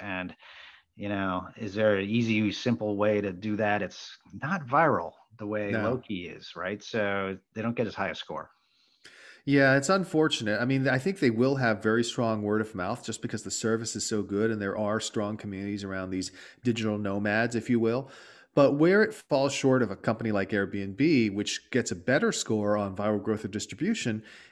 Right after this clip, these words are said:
Speaker 2: is the fact that there is no bleed over between the two sides of the marketplace. In Airbnb, hosts are often guests and guests can become hosts. And so as a result, there's this natural virality that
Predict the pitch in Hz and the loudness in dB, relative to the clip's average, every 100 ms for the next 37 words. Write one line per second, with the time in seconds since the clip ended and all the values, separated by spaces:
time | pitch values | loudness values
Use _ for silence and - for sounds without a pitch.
0 | - 147 156 156 151 151 - 117 120 123 | 2 6 8 6 4 -2 2 2 2 0
1 | 120 - 139 139 127 120 113 110 117 151 | 0 2 4 4 2 2 2 0 2 4
2 | 117 95 95 - - - 107 104 - 107 | 4 2 -2 -6 -6 -4 -4 -4 -2 0
3 | 110 98 82 90 107 120 170 - - - | 0 0 -2 -2 -4 0 -2 -2 -6 -4
4 | - - 123 123 120 113 113 143 101 113 | -4 -2 0 2 2 0 2 2 2 0
5 | 113 113 - 107 104 104 104 92 98 104 | -2 -2 0 2 2 0 -6 -2 0 0
6 | - 101 92 101 110 - 101 101 104 87 | -4 -8 -4 -2 -2 -4 -6 -6 -4 -6
7 | 101 151 101 - - - - - 139 143 | 0 0 0 -4 -12 -12 -16 0 2 4
8 | 147 143 151 147 196 196 131 117 120 - | 4 4 2 4 4 4 2 2 -2 -2
9 | 110 107 - 120 107 101 113 156 135 98 | -2 -2 0 0 2 2 4 2 2 0
10 | 98 95 - - 113 107 - | -2 -4 -16 -6 -4 -4 -8